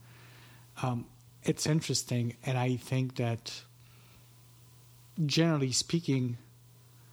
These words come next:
uh, I don't think that's a bad idea at all. <laughs> Actually, I think that if you believe this, if you think that this is a way, and you're able to, to kind of prove and make your argument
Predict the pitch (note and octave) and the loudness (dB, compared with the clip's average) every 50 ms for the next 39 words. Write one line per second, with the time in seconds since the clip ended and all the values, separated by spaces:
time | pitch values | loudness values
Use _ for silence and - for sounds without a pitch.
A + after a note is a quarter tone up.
0 | - - - - - - C#3 B2+ A#2+ C3+ - - - - - - - - C3+ C3 | -20 -20 -20 -20 -16 -10 -8 -8 -8 -8 -10 -12 -14 -16 -16 -16 -10 -4 -2 0
1 | C#3 C#3+ C3 - C#3+ C3+ B2+ C3 B2 - - B2 A#2 - B2 A#2 A2+ A2 A2 A2 | 0 0 0 0 -2 -2 0 -2 -2 -2 -4 -4 -2 0 0 0 0 0 0 0
2 | A#2 A#2 A2+ G2 F#2+ G2+ A2 A#2 G#2+ G#2+ B2 C#3+ - - - - - F#3 - - | 0 0 0 0 0 0 0 0 0 -2 -2 -2 -4 -6 -4 0 0 0 0 -2
3 | - - F#3+ - - - - - - - - - - - - - - - - - | -8 -12 -12 -12 -12 -10 -8 -8 -8 -8 -10 -18 -20 -20 -20 -16 -14 -12 -10 -10
4 | - - - - - - - D3 C#3+ - - - D#3+ D3 C#3 C3 B2+ - - - | -10 -10 -12 -14 -12 -6 -4 -2 -2 0 -2 0 2 2 2 2 0 -4 -8 -18
5 | - - - - - C3+ C3+ C3+ B2+ B2 - D3 C#3+ D3 C3+ C#3 A#2+ B2+ A#2 - | -20 -20 -10 -4 -2 0 0 0 0 0 0 0 0 2 2 2 2 0 -2 -4
6 | - - C#3+ C#3 D3+ D#3+ C#3+ B2+ C#3 C3 B2 B2 B2 C3 C#3 C#3+ C#3 - - - | -4 0 2 4 4 4 4 4 2 2 4 4 2 2 0 -2 -4 -6 -6 -6
7 | F#2 F2+ F#2 G#2+ - - - - C3+ A#2+ - - - C3 C3+ C#3 C3 - - C3 | -6 -4 -2 0 0 0 0 0 -2 -4 -4 -2 0 2 2 2 2 0 0 0
8 | B2+ B2 B2+ A#2 A#2+ A2 G#2+ - B2+ A#2 - - A#2+ A2 A2+ A2+ A#2 A2+ G#2+ G#2+ | 0 0 0 0 -2 -2 -2 0 0 0 0 2 2 2 2 2 2 0 0 0
9 | G#2+ A2+ A#2 A#2+ A#2 A#2 A#2+ B2 B2 B2 A#2 A2+ - - A#2+ A2+ G#2+ G#2 G2 - | 0 2 2 2 2 2 2 2 2 2 0 -2 -2 -2 0 0 0 0 -2 -4
10 | - - - - - - - - - C#3 C3 C3+ C3 B2 A#2+ A2+ - - - - | -10 -20 -20 -20 -20 -20 -20 -10 -6 -4 -2 0 0 0 0 -2 -4 -2 0 2
11 | C#4 B3 E3 B2+ A2+ A2+ A#2+ B2+ A#2+ - B2 A2+ A2 A#2 C3 D3+ E3+ C#3+ B2 G#2 | 4 4 6 4 4 4 2 2 2 2 0 0 2 2 2 0 0 -2 -2 -4
12 | F#2 F2+ F2+ - - | -4 -4 -6 -8 -12